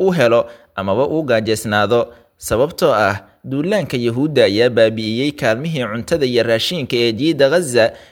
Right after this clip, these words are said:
kadib markii uu maamulka gumaystaha la wareegay macbarka Rafax iyo kan Karam Abu Salim,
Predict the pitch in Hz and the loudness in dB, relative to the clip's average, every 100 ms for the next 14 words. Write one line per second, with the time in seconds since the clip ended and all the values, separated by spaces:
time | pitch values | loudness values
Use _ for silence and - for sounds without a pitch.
0 | - 120 98 101 127 - 120 110 117 127 | -12 -6 -4 -4 -4 -4 -4 -2 -2 -2
1 | 135 117 113 117 117 117 165 135 135 175 | -4 -4 -4 -2 -2 -2 -2 0 2 2
2 | 147 120 117 117 151 139 127 127 120 170 | 2 2 0 0 0 0 -2 -4 -4 -4
3 | - 139 117 110 107 104 104 160 143 139 | -2 -2 -2 -4 -4 -6 -4 -2 -2 0
4 | 123 120 - 165 160 117 | -2 -2 2 2 2 0